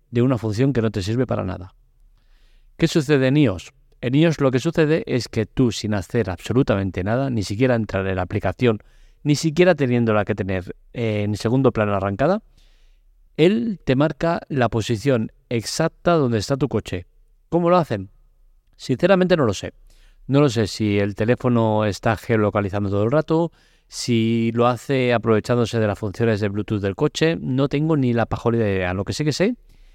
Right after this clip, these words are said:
es que las veces que he necesitado de esa función ha sido totalmente eficiente y efectivo. Y esto es de agradecer, porque al final, como digo, yo soy de esas personas que normalmente sé dónde tengo el coche, pero sí que es cierto que hay veces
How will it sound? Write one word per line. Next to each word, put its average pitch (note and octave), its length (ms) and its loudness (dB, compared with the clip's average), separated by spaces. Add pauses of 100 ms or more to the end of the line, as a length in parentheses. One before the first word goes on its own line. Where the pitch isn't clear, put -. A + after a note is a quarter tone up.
(220)
es D3 220 2
que A#2+ 120 0
las G2 240 0
veces A2+ 380 0
que C3 80 2
he - 20 2
necesitado G2+ 540 -2
de G#2 80 0
esa - 160 -4
función E3 480 0 (560)
ha C3 120 -2
sido A2 260 0
totalmente D#3+ 720 0
eficiente C#3+ 640 0
y B2+ 60 4
efectivo. F#2+ 540 -4 (420)
Y A#2+ 140 0
esto A#2+ 280 2
es G2+ 120 2
de A2+ 60 2
agradecer, G2+ 520 0
porque G2+ 240 -4
al F2 60 -10
final, A2 240 0
como B2 200 -2
digo, C3+ 280 0 (420)
yo B2 160 2
soy B2+ 140 2
de C3 60 4
esas B2+ 180 0
personas C#3 400 0
que A#2+ 100 -2
normalmente A#2+ 560 0
sé A#2 200 -4
dónde A2+ 200 0
tengo A2 160 0
el G2+ 80 0
coche, F#2+ 460 -6
pero G2+ 120 0
sí G2+ 120 -4
que G#2+ 80 0
es G2 80 -4
cierto A#2 240 0
que G2 80 -2
hay F#2+ 60 0
veces C3 400 0